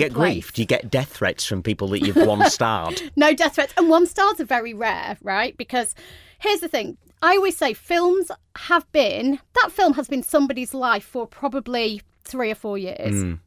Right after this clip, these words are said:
Speaker 2: maybe even longer. They have lived it. They have breathed it. It is everything to them. They fundamentally believed in it. And also somebody else believed in it to put a shit ton of money into it.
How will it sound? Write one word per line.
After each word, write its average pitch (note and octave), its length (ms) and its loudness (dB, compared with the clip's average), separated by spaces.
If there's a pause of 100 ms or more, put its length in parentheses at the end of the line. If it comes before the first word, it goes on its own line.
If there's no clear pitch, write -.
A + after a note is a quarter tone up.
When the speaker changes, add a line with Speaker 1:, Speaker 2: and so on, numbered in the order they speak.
Speaker 2:
maybe D4+ 340 2
even A#3 300 -8
longer. G3 460 -6 (320)
They C4+ 100 2
have C4+ 160 2
lived D4+ 400 -2
it. E4 220 -2
They A#3+ 100 -4
have A#3 240 -10
breathed C4 420 -6
it. A#3+ 300 -2 (340)
It C4 140 -2
is - 140 -10 (100)
everything C4 500 -4
to - 120 -14
them. G3+ 280 -6
They C#4 160 0
fundamentally E4 880 0
believed B3+ 380 -4
in G#3+ 100 -4
it. - 100 -10
And D4 140 0
also G4+ 380 0
somebody D#4 520 2
else D4+ 240 2
believed A#3+ 360 -4
in G#3 100 -6
it - 140 -10
to - 80 -20
put - 200 -4
a - 40 -6
shit - 240 -6
ton A#3 160 -8
of G#3+ 120 -8
money A3 240 -6
into F3+ 240 -10
it. - 200 -10